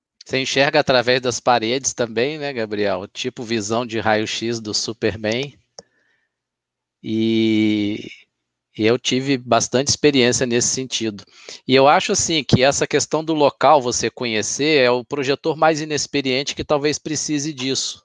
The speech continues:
né? De conhecer um local, porque aí ele faz um rapport com aquele local. Eu me lembro de um curso que tinha campo projetivo e eu saí do corpo e me vi aqui no Centro Histórico de Curitiba. E eu tentei ir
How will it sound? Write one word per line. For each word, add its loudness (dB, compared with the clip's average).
né? 0
De -6
conhecer 2
um 0
local, 4
porque -2
aí 6
ele 4
faz 0
um -8
rapport 2
com -2
aquele -2
local. -2
Eu -8
me 0
lembro 0
de -8
um -8
curso -6
que -4
tinha -2
campo -4
projetivo -2
e 2
eu 4
saí 2
do -4
corpo -2
e 0
me -2
vi 2
aqui -2
no -8
Centro -4
Histórico 0
de -8
Curitiba. -4
E -2
eu 6
tentei 6
ir 2